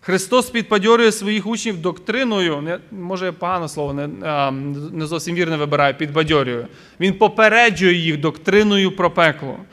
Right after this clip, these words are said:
Пам'ятай про вічну участь, тримай вічну участь перед своїми очима у цей момент.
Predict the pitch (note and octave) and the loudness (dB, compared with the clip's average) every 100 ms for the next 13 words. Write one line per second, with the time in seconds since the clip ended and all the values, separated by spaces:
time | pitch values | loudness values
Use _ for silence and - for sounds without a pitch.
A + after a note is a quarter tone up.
0 | - - F3+ F#3+ G3 A#3 A#3+ A3 G#3+ G#3+ | -20 -2 2 4 6 6 6 2 2 2
1 | G3+ G#3 G#3+ A3+ G#3+ D#3 - F#3+ G3+ A3+ | 0 2 4 4 2 -4 -2 2 6 6
2 | G#3 G#3+ A3 G#3+ G#3 A#3+ A#3+ - G#3+ G3+ | 6 2 -4 -4 -4 -4 -6 -6 -2 -2
3 | G3+ G3 G#3+ A3+ G#3 G3 A3+ B3 A#3+ A3+ | -4 -4 -2 0 -2 -4 -4 -4 -4 -6
4 | G#3 - G#3+ G#3 G3+ F#3+ D3 | -8 -6 -4 0 2 2 0